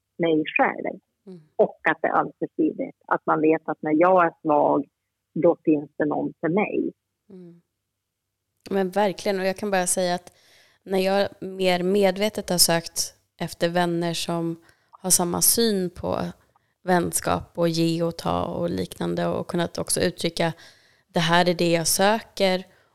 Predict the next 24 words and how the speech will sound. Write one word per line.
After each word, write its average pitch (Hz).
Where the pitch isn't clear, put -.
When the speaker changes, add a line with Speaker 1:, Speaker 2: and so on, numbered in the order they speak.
Speaker 2:
och 185
de 180
har 175
sagt, -
ja, 202
men 208
det 202
här 190
är 185
det 180
jag 220
söker 185
också, -
så 180
att 175
vi 185
har 180
mötts 190
verkligen 180
på 170
lika 185
villkor, 208
upplever -
jag. -